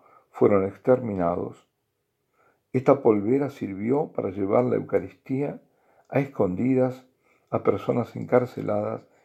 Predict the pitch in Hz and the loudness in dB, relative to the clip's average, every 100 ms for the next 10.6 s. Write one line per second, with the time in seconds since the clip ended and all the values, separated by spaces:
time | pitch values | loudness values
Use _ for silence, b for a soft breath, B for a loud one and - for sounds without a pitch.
0 | _ _ 110 107 95 - 104 107 - - | _ _ -2 -2 -4 -4 -4 -4 -8 -8
1 | 95 107 - - - - - _ _ _ | -8 -8 -14 -12 -12 -16 -20 _ _ _
2 | _ _ _ _ _ _ _ _ B B | _ _ _ _ _ _ _ _ B B
3 | B _ 104 104 101 110 120 131 127 123 | B _ -4 -4 -4 0 4 4 2 -4
4 | - 110 107 92 104 104 123 123 - 107 | 2 2 0 -6 -6 -2 0 0 -2 -6
5 | 104 - - _ _ _ _ _ _ - | -4 -8 -8 _ _ _ _ _ _ -8
6 | - 104 101 - 123 101 98 107 110 127 | -2 0 0 -4 -4 -2 0 0 -2 -6
7 | - - 110 104 92 98 - - 104 92 | -12 -2 0 0 -4 -6 -10 -6 -4 -2
8 | 92 - 98 - _ _ b b b - | -2 -4 -8 -10 _ _ b b b 0
9 | 117 117 110 - 98 95 101 - 104 95 | 2 2 -2 -2 -2 -2 -10 -6 -6 -6
10 | - - 90 95 - _ | -6 -6 -6 -12 -18 _